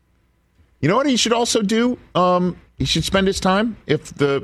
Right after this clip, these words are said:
Packers don't make the maneuver, maneuver monetarily for him, because it might be that, might not be draft compensation, might not be what the Jets and the Packers are talking about, might be some sort of standoff between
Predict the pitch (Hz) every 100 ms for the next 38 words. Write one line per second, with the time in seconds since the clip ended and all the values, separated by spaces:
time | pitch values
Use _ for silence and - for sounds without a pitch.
0 | - 143 151 170 139 156 151 - _ _
1 | 131 151 - 135 147 170 156 - 131 139
2 | 156 175 175 160 - _ _ - 127 147
3 | - 147 160 180 175 175 170 175 139 113
4 | 98 98 135 120 107 123 139 113 120 113
5 | 110 101 110 117 - 113 90 95 - 110
6 | - 113 117 117 123 131 123 98 92 110
7 | 104 92 85 113 - - - 123 - 104
8 | 95 - - - 131 131 123 135 113 135
9 | 110 - 123 127 110 - 110 110 107